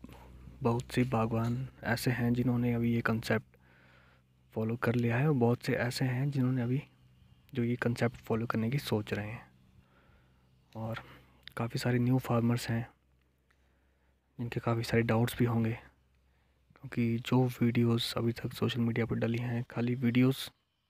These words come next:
देखकर सारे डाउट्स क्लियर नहीं होते। तो कोशिश करेंगे कि आपके सारे डाउट्स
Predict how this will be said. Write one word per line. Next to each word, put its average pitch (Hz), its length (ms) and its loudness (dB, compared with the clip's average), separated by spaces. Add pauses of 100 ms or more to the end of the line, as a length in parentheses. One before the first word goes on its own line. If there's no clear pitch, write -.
(1300)
देखकर 117 440 -2 (720)
सारे 123 320 -2 (460)
डाउट्स 123 280 0
क्लियर 117 260 -2
नहीं 113 180 0
होते। 110 220 -4 (1500)
तो 120 300 -2 (1500)
कोशिश 131 280 2
करेंगे 139 320 4
कि 139 140 -2
आपके - 260 0
सारे 120 260 2
डाउट्स - 480 0